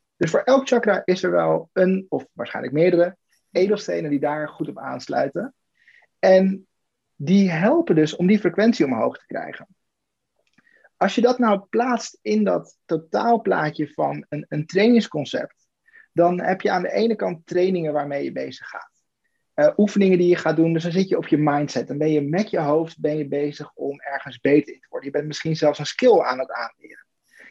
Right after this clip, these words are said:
En mijn ervaring is, en ik denk dat bijna iedereen dit herkent, is dat je soms zo waanzinnig hard je best kan doen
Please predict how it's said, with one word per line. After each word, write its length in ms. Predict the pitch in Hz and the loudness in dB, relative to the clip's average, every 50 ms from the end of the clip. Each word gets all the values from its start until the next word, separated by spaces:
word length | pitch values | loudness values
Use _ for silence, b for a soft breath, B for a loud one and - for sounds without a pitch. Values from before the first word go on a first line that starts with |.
| b b b b b _ _ _ | b b b b b _ _ _
En 520 | - 190 185 185 190 190 190 190 190 - _ _ _ _ _ _ _ _ _ _ _ _ _ _ _ | 2 4 6 6 6 6 4 0 -4 -8 _ _ _ _ _ _ _ _ _ _ _ _ _ _ _
mijn 480 | - 180 175 180 196 220 240 233 208 - | -2 0 2 4 4 4 4 2 2 2
ervaring 720 | 175 170 165 160 - 156 143 143 143 139 139 139 143 - | 0 0 0 2 0 0 0 0 0 0 -2 -4 -6 -6
is, 360 | - 147 151 165 170 - - - | -6 -4 -4 -4 -4 -6 -8 -6
en 160 | - 160 156 | -4 -4 -2
ik 160 | 160 156 147 | -2 -2 0
denk 260 | 143 165 175 180 165 165 | 2 2 2 2 2 0
dat 200 | 170 156 156 - | 0 0 0 0
bijna 340 | 165 160 170 165 156 - - _ | 0 0 0 0 -2 -6 -8 _
iedereen 440 | - 208 214 220 214 190 180 175 165 | -4 -2 -2 -2 -2 -2 -4 -4 -4
dit 140 | 160 151 147 | -4 -4 -4
herkent, 640 | 131 127 123 - - 123 135 156 208 - - _ _ _ _ _ _ _ | -6 -10 -10 -10 -10 -10 -8 -8 -8 -10 -10 _ _ _ _ _ _ _
is 180 | - 165 160 160 | 2 2 2 2
dat 220 | 170 170 160 160 | 2 0 0 0
je 100 | - 151 | -4 -6
soms 600 | - - - - 202 208 233 254 262 - - - _ | -6 -4 -4 0 2 4 4 4 2 -2 -12 -14 _
zo 400 | - - - 175 180 190 185 165 | -4 0 2 4 4 4 4 4
waanzinnig 760 | 160 165 160 156 147 131 127 127 139 175 226 269 269 226 - | 4 4 2 2 0 -4 -6 -2 2 4 4 6 4 2 0
hard 380 | - - 127 156 196 214 - - | -4 -6 -2 -2 -2 -2 -2 -2
je 120 | 156 131 | -4 -4
best 260 | 123 135 175 190 - | -2 -4 -6 -6 -8
kan 200 | - - 190 185 | -10 -8 -6 -4
doen 320 | 185 196 226 254 247 233 | -2 0 0 0 0 -2